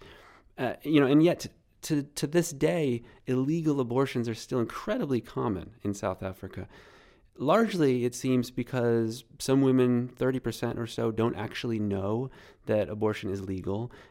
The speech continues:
And then, uh, another, uh, surprising figure to me, five percent of public hospitals and clinics, or s-, I'm sorry, only five percent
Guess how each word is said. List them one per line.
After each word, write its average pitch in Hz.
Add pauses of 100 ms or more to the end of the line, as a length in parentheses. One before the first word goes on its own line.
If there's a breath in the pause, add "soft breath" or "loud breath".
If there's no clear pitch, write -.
And 117
then, 113
uh, -
another, 120 (180)
uh, 110
surprising 117
figure 113
to -
me, 110
five 123
percent 120
of 113
public 110
hospitals 110
and 101
clinics, 160
or 127
s-, -
I'm 143
sorry, 98 (240 loud breath)
only 180
five 107
percent 101